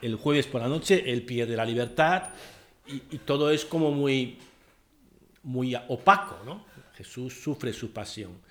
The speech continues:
El sentido de esa pasión, Jesús lo exple-, lo explica en la última cena.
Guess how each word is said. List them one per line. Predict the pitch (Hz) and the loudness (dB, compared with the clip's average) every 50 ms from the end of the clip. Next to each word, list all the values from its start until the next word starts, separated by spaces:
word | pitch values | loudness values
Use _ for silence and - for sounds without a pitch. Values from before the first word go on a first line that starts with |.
| - - - - - - - | -20 -20 -20 -20 -20 -14 -8
El | - 147 139 | -4 -4 -4
sentido | - - 147 135 139 135 - 220 240 | -2 0 0 0 0 0 0 0 2
de | 240 | 2
esa | 226 233 220 - | 2 2 2 2
pasión, | 196 170 - - - 202 190 185 202 226 | 2 0 0 0 0 0 0 2 0 0
Jesús | - - 170 170 - - 185 185 226 247 - - - _ _ _ _ _ _ _ | -2 -4 -6 -4 -4 -4 -4 -4 -4 -6 -10 -14 -18 _ _ _ _ _ _ _
lo | - 127 123 | -6 -6 -6
exple-, | 120 - - - - - - 180 202 190 185 160 | -6 -6 -10 -14 -12 -4 0 2 2 2 0 -2
lo | 131 | -4
explica | 117 - - - - - - 202 240 233 - - 165 175 214 233 - - _ _ _ _ _ _ _ _ | -6 -6 -6 -10 -10 -6 -2 -2 0 0 -2 -2 -2 -2 -2 -4 -10 -16 _ _ _ _ _ _ _ _
en | - 156 147 139 | -2 0 0 2
la | 123 113 | 0 0
última | 110 110 107 - 113 101 98 92 | -2 -4 -6 -8 -8 -10 -10 -10
cena. | 85 - - 90 82 82 | -12 -14 -16 -18 -18 -18